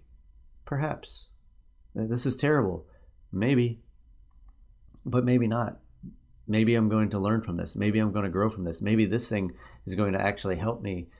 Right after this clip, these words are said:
become a better human being. Maybe, you know, th-, this isn't the end of the story. Maybe this is actually leading me to where I need to be." Uh, when, when I look at, at,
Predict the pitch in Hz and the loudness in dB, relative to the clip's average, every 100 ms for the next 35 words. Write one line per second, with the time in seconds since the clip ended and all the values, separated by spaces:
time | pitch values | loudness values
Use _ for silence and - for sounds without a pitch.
0 | - - 113 104 95 82 98 90 95 92 | -20 -8 -4 0 0 0 0 0 -2 -2
1 | 87 110 90 87 87 104 104 95 - - | -2 -2 -4 -6 -4 -2 -2 -4 -8 -18
2 | - - 101 - - 113 98 104 - 110 | -18 -6 -6 -6 -6 -4 -2 2 4 4
3 | 101 - 98 98 85 - - 123 110 90 | 0 -2 -2 -2 -2 0 2 4 4 2
4 | 90 104 101 101 101 90 - 90 92 101 | 0 0 0 2 0 -2 -4 -4 -2 -2
5 | 95 92 92 90 - - _ - 107 92 | -2 -2 -2 -4 -8 -20 _ -6 -2 0
6 | 95 90 87 87 90 123 110 80 - - | 0 0 -2 -4 -2 2 2 0 -8 -20
7 | - - 98 95 95 107 104 104 95 107 | -14 -2 0 2 0 0 0 0 0 0
8 | 107 98 - - 92 92 | -2 -4 -4 -6 -4 -6